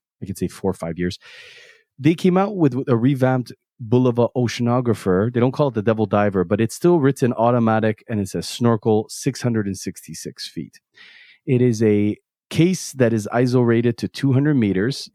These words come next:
The case is forty-one millimeters in diameter. And the one I'm talking about here is the nine six B three five zero in the Bulova's Man Archive series. The hands are large, arrow-shaped. You have,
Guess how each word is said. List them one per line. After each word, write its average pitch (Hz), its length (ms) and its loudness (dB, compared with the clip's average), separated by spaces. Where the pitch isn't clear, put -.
The 117 100 -2
case 139 360 0
is 110 160 2
forty-one 156 600 2
millimeters 127 500 2
in 107 120 0
diameter. 95 640 0
And 113 120 0
the 110 40 4
one 135 140 4
I'm 180 80 0
talking 156 320 -2
about 113 240 2
here 117 220 2
is 104 100 -2
the 95 80 -4
nine 110 380 0
six 127 380 -6
B 107 340 0
three 110 360 -4
five 95 340 -2
zero 92 520 0
in 92 180 -6
the 85 60 -10
Bulova's 92 400 -2
Man 87 280 -4
Archive - 420 -14
series. - 480 -16
The 113 80 0
hands 131 580 0
are 104 220 2
large, 104 720 0
arrow-shaped. 107 960 -2
You 113 120 0
have, 104 320 -2